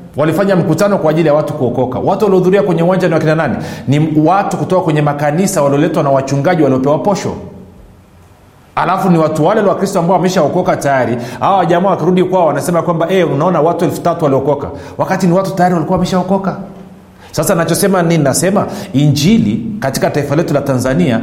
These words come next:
itaenezwa na kusambazwa na Watanzania wenyewe. You see, rafiki, lazima tufike mahali. Mwaka elfu mbili na tisa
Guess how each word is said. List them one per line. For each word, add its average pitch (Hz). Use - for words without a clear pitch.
itaenezwa 151
na 135
kusambazwa 147
na 131
Watanzania 123
wenyewe. 104
You 123
see, 208
rafiki, 208
lazima 214
tufike 202
mahali. 160
Mwaka 185
elfu 165
mbili 190
na 143
tisa 143